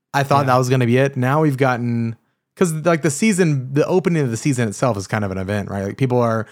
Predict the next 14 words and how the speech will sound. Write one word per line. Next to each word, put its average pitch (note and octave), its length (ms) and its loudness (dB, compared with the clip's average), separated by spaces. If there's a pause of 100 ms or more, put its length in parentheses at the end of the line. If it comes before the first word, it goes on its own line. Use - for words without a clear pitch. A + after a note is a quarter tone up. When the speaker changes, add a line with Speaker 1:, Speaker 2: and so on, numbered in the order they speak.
(280)
Speaker 1:
discovering D#3+ 500 0
things, C#3+ 340 0
they B2+ 120 2
are A#2 240 -2
unlocking A#2+ 400 -4
challenges, C#3 720 0
like, G#2+ 140 -4
unlocking G#2+ 380 -4
new G#2 120 -4
sk-, - 140 -8
it's C#3 200 -4
a, C#3 80 0
an C3+ 240 -2
ex-, C3+ 200 -6